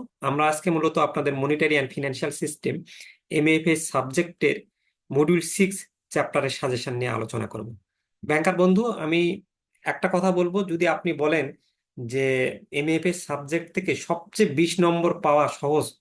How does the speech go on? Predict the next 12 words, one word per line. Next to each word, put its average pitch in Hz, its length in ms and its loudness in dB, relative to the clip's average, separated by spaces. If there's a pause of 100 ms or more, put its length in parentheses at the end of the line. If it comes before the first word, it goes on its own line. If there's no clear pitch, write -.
(520)
কমন 165 300 4
পাওয়া 120 280 2
বা 123 220 -2 (680)
মাত্র 135 300 -2 (160)
তিন 175 140 4
চার 170 180 2
ঘন্টা 156 320 -2 (160)
পড়ে 156 180 2 (100)
আমি 123 180 -6
বিশ 131 260 -10
মার্কস 147 220 -2 (100)
পাবো 120 200 2